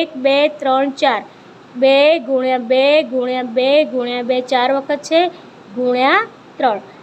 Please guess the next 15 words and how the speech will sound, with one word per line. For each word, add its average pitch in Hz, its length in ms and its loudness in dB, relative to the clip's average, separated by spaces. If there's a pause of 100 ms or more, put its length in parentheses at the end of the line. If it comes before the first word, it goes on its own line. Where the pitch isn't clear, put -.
(180)
આનો 302 260 2
ગુણાકાર 285 440 2
કરીએ. 285 320 0
બે 269 240 0 (100)
દુ 269 180 -4
ચાર, 269 420 0 (420)
ચાર 262 280 2
દુ 262 200 -2
આઠ, 277 400 2 (300)
આઠ 254 320 -2
દુ 262 120 -2
સોળ, 294 440 2 (360)
સોળ 277 220 4
તરી 277 460 2 (640)
અડતાલીસ. 254 720 0